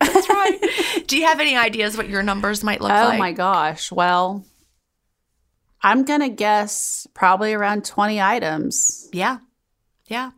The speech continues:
Speaker 1: Well, if I'm using twenty-six different items in my body every day, I wanna make sure
Speaker 2: Right.
Speaker 1: that they are, are good.
Speaker 2: Right.
Speaker 1: <laughs>
Speaker 2: Yeah, for sure.
Speaker 1: They add up. They add up together.
Speaker 2: Yeah, and, you know, I think some people think,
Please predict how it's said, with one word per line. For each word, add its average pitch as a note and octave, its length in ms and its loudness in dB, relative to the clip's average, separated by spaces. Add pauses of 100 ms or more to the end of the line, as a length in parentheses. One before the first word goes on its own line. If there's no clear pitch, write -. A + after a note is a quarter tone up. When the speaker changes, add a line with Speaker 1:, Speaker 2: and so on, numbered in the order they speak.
(140)
Speaker 1:
Well, A3 360 0
if G#3 140 -2
I'm B3 160 4
using D#4+ 280 -4
twenty-six C4 560 -4
different G#3+ 260 -4
items G3+ 280 -2
in G3 60 -6
my E3+ 100 -2
body D#3+ 300 -2
every G3+ 200 0
day, C4+ 380 -8 (500)
I F#3+ 160 4
wanna G3+ 280 -2
make F3 200 -2
sure F3+ 320 -2
Speaker 2:
Right. D#3 60 -2
Speaker 1:
that D#3 400 0
they - 320 -2
are, - 260 -4 (160)
are - 120 -6
good. - 560 -6
Speaker 2:
Right. D3 340 -2 (160)
Speaker 1:
<laughs> A3+ 140 0 (440)
Speaker 2:
Yeah, D3 360 0 (640)
for F3 120 -4
sure. D3+ 580 -2 (160)
Speaker 1:
They B3 140 0
add B3+ 180 2
up. - 300 -4
They G#3 160 -2
add G3+ 180 0
up G#3 140 -2
together. F#3 480 -6 (520)
Speaker 2:
Yeah, A#3 300 2
and, C4+ 160 4
you D#4+ 80 6
know, F#4+ 380 4
I C#4+ 80 2
think G#4 400 -6
some D#4+ 240 0
people D#4 340 -2
think, A#3+ 460 -6